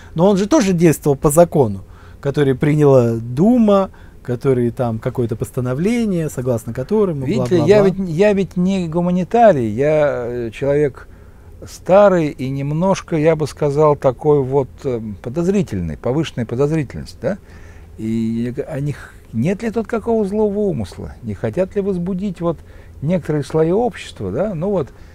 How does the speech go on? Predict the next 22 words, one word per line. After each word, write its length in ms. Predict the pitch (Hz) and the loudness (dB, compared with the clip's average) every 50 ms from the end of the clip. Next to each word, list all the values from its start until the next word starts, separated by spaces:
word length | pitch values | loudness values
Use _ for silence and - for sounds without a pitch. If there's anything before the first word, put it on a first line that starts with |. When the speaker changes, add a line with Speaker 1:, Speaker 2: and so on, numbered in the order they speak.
| - - - - - | -20 -20 -20 -20 -16
Speaker 2:
э, 360 | - 208 185 180 180 175 160 165 | -14 -10 -10 -8 -8 -8 -8 -6
ладно, 340 | 147 165 208 220 190 170 143 | 0 2 2 2 2 2 -4
покупатели-то 720 | - 165 151 - 180 - 220 214 - - 175 160 139 165 | -4 -6 -4 -4 -4 0 0 -2 0 -2 -4 -4 -2 -2
они 240 | 156 156 160 156 147 | -2 -2 -2 -4 -4
не 120 | 143 135 | -4 -2
возбудятся, 600 | 131 135 127 131 139 131 123 123 104 90 - - 113 | -2 -4 -2 -2 -2 0 2 2 0 0 -2 -6 -6
они 140 | 117 131 123 | -6 -4 -2
пойдут 420 | - 143 151 160 156 165 143 - | -2 0 0 0 0 0 -2 -2
в 80 | - - | -8 -16
сетевой 400 | - 131 - - 135 135 127 120 | -16 -10 -6 -4 0 0 0 0
магазин 560 | 120 123 123 143 151 160 170 214 233 220 190 | -2 -2 -2 -2 -2 -2 -2 -2 -2 0 -2
и 60 | 139 | -2
купят 340 | - - 170 156 - 139 - - | -4 -6 -8 -8 -8 -12 -16 -12
там 200 | - - 64 - - - - - - - - - - - - - - - - - - - - - - - - - - - - - - - - - - - - - - - | -12 -12 -12 -12 -16 -20 -20 -20 -20 -20 -20 -20 -20 -20 -20 -20 -20 -20 -20 -20 -20 -20 -20 -20 -20 -14 -14 -14 -14 -16 -20 -20 -20 -20 -20 -20 -20 -20 -20 -20 -18 -12
товар. 380 | - 95 90 82 73 - - - - - - - - - - - - - - - - - - - - | -8 -8 -6 -6 -8 -10 -12 -16 -20 -20 -20 -20 -20 -20 -20 -20 -20 -20 -20 -20 -20 -20 -20 -20 -12
А 140 | - 123 123 | -6 -2 0
вот 200 | 135 156 151 147 | 0 0 0 0
те 120 | - 185 | 0 2
люди, 240 | 175 175 170 156 147 | 2 2 2 0 0
которые 380 | 139 - 151 143 170 151 143 139 | -2 -2 -2 0 2 0 2 2
работы 360 | 131 123 113 113 104 104 - | 0 0 0 -2 -4 -4 -6
лишатся, 500 | 113 117 107 - 127 123 - - - 107 | -10 -10 -8 -10 -12 -12 -12 -14 -18 -20